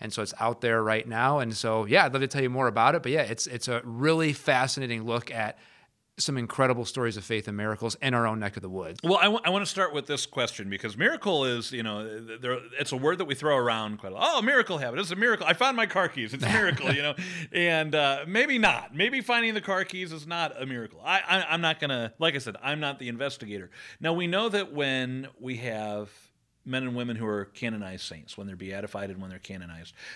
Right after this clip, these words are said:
Speaker 2: there are actually Vatican authenticated miracles that we can say with confidence, "This was a miracle. The church believes this was a miracle." When we talk about these things happening around us, I, I suppose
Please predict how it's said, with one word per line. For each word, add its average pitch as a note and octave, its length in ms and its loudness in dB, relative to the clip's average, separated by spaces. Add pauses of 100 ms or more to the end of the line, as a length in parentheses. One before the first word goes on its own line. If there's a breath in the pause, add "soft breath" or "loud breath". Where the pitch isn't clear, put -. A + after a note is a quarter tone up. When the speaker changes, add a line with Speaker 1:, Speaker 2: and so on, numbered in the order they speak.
(120 loud breath)
Speaker 2:
there A2+ 180 2
are A2+ 240 4
actually G#2+ 400 -4
Vatican G#2+ 640 0
authenticated G2+ 1120 -4 (320 loud breath)
miracles G#2 560 0
that G#2 180 -6
we A#2+ 160 2
can A2+ 340 -2
say A2 220 0
with G2+ 220 -4
confidence, F2+ 580 -6 (100)
"This G2+ 400 2
was A2+ 160 0
a G#2 60 -6
miracle. F#2 380 -8
The E2 80 -18
church - 440 -2
believes G#2+ 380 -6
this F#2 180 -12
was F#2 160 -12
a G2+ 40 -16
miracle." E2+ 480 -16 (420 loud breath)
When E3 240 2
we G3 80 2
talk G3 320 4
about E3 240 2
these - 220 -2
things B2+ 480 -2
happening A#2+ 420 -2
around B2 400 -2
us, F#2+ 240 -8 (340 loud breath)
I, D3 220 -2 (180)
I B2+ 60 0
suppose F#3 680 2